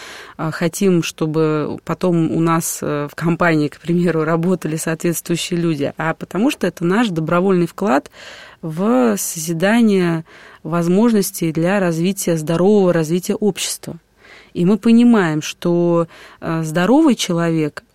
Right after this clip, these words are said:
он не может, э, быть непричастен к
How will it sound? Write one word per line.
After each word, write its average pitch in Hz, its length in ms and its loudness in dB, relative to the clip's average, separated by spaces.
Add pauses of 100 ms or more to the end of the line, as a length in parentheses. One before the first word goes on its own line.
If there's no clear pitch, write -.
он 185 440 2
не 185 440 4
может, 190 640 0
э, 160 220 -2
быть 190 320 -2
непричастен 170 920 -2
к 160 380 -6